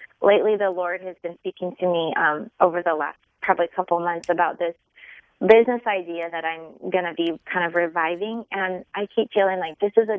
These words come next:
doorway. In Nehemiah Project, we have what we call Purpose and Profitability, which is similar to our biblical entrepreneurship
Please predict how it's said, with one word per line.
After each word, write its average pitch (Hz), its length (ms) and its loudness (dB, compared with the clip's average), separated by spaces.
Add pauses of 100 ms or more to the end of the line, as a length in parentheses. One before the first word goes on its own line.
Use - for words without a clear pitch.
(140)
doorway. 165 680 -4 (460)
In 196 160 8
Nehemiah 208 520 4
Project, 175 520 -2
we 180 100 4
have 170 320 2
what - 160 4
we 180 80 0
call 180 220 2
Purpose 185 380 2
and 175 140 -2
Profitability, 170 840 2
which 180 160 -6
is 190 140 -2 (100)
similar 233 400 -2 (100)
to 190 100 6
our 175 100 6
biblical 180 400 -2
entrepreneurship 180 720 -2